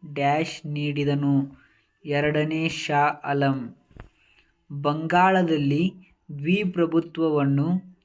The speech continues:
ಜಾರಿಗೆ ತಂದವನು ರಾಬರ್ಟ್ ಕ್ಲೈವ್. ಕೆಳಗಿನ ಪ್ರಶ್ನೆಗಳಿಗೆ ಒಂದು ವಾಕ್ಯದಲ್ಲಿ ಉತ್ತರಿಸಿ. ಯುರೋಪಿನಲ್ಲಿ ಬೇಡಿಕೆ ಇದ್ದ ಭಾರತದ ಸಾಂಬಾರ ಪದಾರ್ಥಗಳು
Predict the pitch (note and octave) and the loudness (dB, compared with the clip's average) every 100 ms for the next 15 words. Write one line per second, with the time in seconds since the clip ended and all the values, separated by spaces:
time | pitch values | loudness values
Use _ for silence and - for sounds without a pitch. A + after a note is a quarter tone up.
0 | D3 C#3 C#3+ D3 E3 D#3+ D#3+ D#3+ D3 C#3+ | -10 -2 2 2 2 2 0 0 -4 -2
1 | C#3+ C#3 D3+ F#3+ G3+ - - _ C#3+ C#3 | 0 2 2 -2 -4 -14 -20 _ -4 2
2 | C#3 C#3+ D#3+ G3 G3 - _ - D3 D3 | 2 4 2 2 -2 -16 _ -2 2 4
3 | C#3+ C#3 C3 - - _ _ _ _ _ | 4 2 0 -4 -14 _ _ _ _ _
4 | _ _ _ _ _ _ - D#3+ E3+ F#3+ | _ _ _ _ _ _ -2 2 4 4
5 | F#3+ F#3 F3+ F3+ E3 E3 - E3 D3 C#3+ | 4 6 4 2 0 0 -4 -4 0 2
6 | C#3 C3+ D3+ F#3 - - _ _ C#3+ D#3+ | 2 2 0 -2 -6 -20 _ _ -2 2
7 | F#3 F#3+ F#3 D#3+ D#3+ - D3+ D3 D3+ D3 | 6 6 6 4 2 -4 0 0 2 0
8 | C#3+ C#3+ C#3 C#3+ C#3 - C#3 B2+ A#2+ - | 0 -2 0 0 0 -2 -4 -4 -8 -12
9 | _ _ _ _ _ _ _ _ _ _ | _ _ _ _ _ _ _ _ _ _
10 | F3 E3 F3 G3+ F#3+ G#3 F3+ D3+ C#3+ C#3 | -2 2 4 4 2 2 2 2 2 0
11 | F#3 - - - C#3+ D#3+ F3+ F#3+ F3+ F#3+ | 0 -4 -14 -8 2 4 4 2 0 2
12 | F3 E3 D#3 D#3+ C#3+ C3+ D3+ E3 D#3+ D3+ | 2 2 2 -2 0 2 2 2 -2 -4
13 | D#3 D3 - C3 C#3 D3 D#3 E3 D#3+ - | -4 -4 -2 0 0 0 2 2 0 -2
14 | C#3+ D3 C#3+ C#3+ C#3 C3 C#3+ F3+ | 0 2 0 -2 -2 0 0 -2